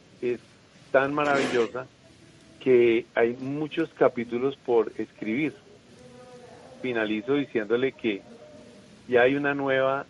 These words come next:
disciplina que se llama la teragnóstica. La teragnóstica es que esa nanopartícula sirve para diagnóstico y después, en una segunda fase, la misma partícula se utiliza para tratamiento. Es impresionante,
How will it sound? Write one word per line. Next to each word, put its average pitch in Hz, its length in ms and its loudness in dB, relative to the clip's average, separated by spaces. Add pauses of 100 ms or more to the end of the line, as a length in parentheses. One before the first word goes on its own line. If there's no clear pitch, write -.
disciplina 117 680 -8
que 120 100 -8
se 120 120 -4
llama 104 240 -2
la 123 160 -2
teragnóstica. 104 800 -6 (880)
La 120 140 2
teragnóstica 160 1000 0 (200)
es 120 240 -4 (260)
que 113 260 0
esa 147 200 -2
nanopartícula 151 1120 -2 (680)
sirve 139 320 0
para 139 300 4
diagnóstico 127 840 -2 (580)
y 131 80 0
después, 147 380 2 (120)
en 123 160 -4
una 131 220 -4
segunda 120 400 0
fase, 127 280 0
la 110 140 -2
misma 117 360 -6
partícula 165 640 -4
se 135 120 -10
utiliza 107 400 -4
para 120 240 0
tratamiento. 104 680 -6 (380)
Es 120 160 -4 (160)
impresionante, 123 920 -4